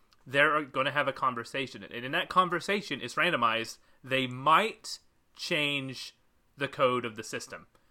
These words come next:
So you gotta be aware of that. So whenever you see, it makes you know and understand the character dynamics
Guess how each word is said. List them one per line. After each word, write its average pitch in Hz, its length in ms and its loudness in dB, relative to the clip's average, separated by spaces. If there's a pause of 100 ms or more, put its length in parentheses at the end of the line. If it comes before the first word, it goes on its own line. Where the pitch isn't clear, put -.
(120)
So - 120 -8
you 139 180 -8
gotta 135 300 6
be 123 140 -2
aware 117 340 0
of 131 120 -2
that. 151 280 4
So 127 140 -6
whenever 123 280 -2
you 127 160 -6
see, 117 340 -6 (720)
it 196 140 0
makes 190 300 -2
you 185 260 -4 (600)
know 160 420 2
and 160 140 -2
understand 147 440 -2
the 123 60 -4
character 123 360 -4
dynamics 98 640 -6